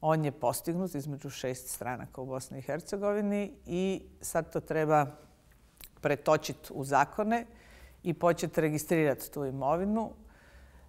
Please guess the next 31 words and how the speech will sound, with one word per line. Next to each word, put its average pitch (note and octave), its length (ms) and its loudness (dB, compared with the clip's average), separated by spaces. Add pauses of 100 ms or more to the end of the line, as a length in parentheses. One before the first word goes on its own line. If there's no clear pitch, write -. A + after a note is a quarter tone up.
(100)
Naše F3+ 360 6
mišljenje F#3 460 4
u D#3+ 40 2
Hrvatskoj F#3 720 2
je F#3 400 8
da D#3+ 580 6
bi D3 160 -2
bilo D#3 380 2
izrazito D#3 640 0
važno D3 440 6
i D#3+ 100 0
za E3 120 0
Bosnu D#3 340 -2
i - 20 -6
Hercegovinu, D3 600 -2
ali C#3 260 4
i C#3+ 80 2
za C#3 100 -2
cijelu C3+ 400 -2
regiju C3+ 440 0
i C#3+ 60 -2
stabilnost C#3 540 -6
cijele C#3 300 -2
regije, E3 420 0
da C#3 440 4 (1400)
na D#3 140 4
Chicago E3 640 4
summitu, D#3+ 840 2 (160)
nato D#3+ 280 6
summitu F3+ 760 0 (120)
se D#3 680 2